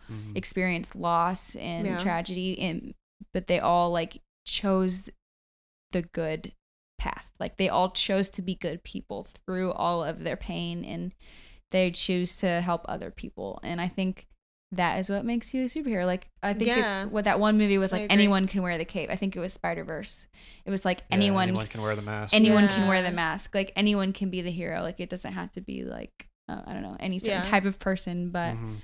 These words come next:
Speaker 2: you choose to be a good person, and no matter what you've been through.
Speaker 3: Yeah.
Speaker 2: So that's why I love the Marvel movies. But <laughs>
Speaker 3: Yeah, and I,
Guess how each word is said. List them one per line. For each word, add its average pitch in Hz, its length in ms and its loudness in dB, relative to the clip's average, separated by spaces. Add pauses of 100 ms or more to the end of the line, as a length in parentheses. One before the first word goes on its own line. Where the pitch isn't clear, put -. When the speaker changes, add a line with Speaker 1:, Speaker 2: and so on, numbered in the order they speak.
(200)
Speaker 2:
you 220 120 6
choose 190 580 0 (120)
to 196 120 -8
be 180 600 -6 (200)
a 196 60 -4
good 185 220 -4
person, 175 420 -6
and 175 440 -4
no 190 120 2
matter 170 200 2
what - 100 -6
you've - 100 -8
been - 180 -6
through. - 180 -12 (340)
Speaker 3:
Yeah. 202 220 -4
Speaker 2:
So 220 80 -8
that's 202 240 2
why 170 260 4
I 180 60 2
love 170 400 -4
the 170 80 -4
Marvel 98 280 -6
movies. 98 600 -12
But - 280 -14
<laughs> 190 280 -6
Speaker 3:
Yeah, 220 340 10
and 233 160 6
I, 277 180 8